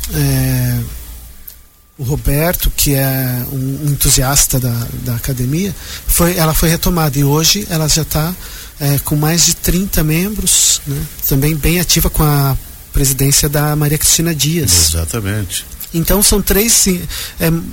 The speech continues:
Speaker 1: movimentos literários que se completam e que enriquece bastante, acho que é a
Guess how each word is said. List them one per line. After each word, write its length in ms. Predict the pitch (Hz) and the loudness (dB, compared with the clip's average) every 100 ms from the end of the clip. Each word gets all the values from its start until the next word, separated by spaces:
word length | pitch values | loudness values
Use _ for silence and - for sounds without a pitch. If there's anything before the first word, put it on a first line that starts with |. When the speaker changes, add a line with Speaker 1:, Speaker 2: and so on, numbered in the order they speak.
| 190 | -6
Speaker 1:
movimentos 720 | 160 165 - 151 170 214 - 170 | 0 2 2 2 2 0 0 0
literários 640 | 147 143 147 233 202 - - - - | 0 2 0 -2 -2 -4 -4 -10 -2
que 100 | 180 | 2
se 160 | - | 2
completam 800 | - 196 180 180 185 208 - 214 - - - | 2 2 2 2 4 2 -2 -4 -6 -14 -8
e 60 | 165 | -2
que 140 | - | 2
enriquece 720 | 190 175 - 175 151 - - - - - - | 4 2 2 2 4 2 2 -2 -16 -18 -10
bastante, 800 | 139 151 - 160 151 - - 147 | 0 2 2 2 2 2 0 0
acho 340 | 151 139 135 | 2 2 2
que 260 | - 156 151 | 2 0 2
é 260 | 143 135 135 | 2 2 0
a 420 | 139 123 120 | 0 0 0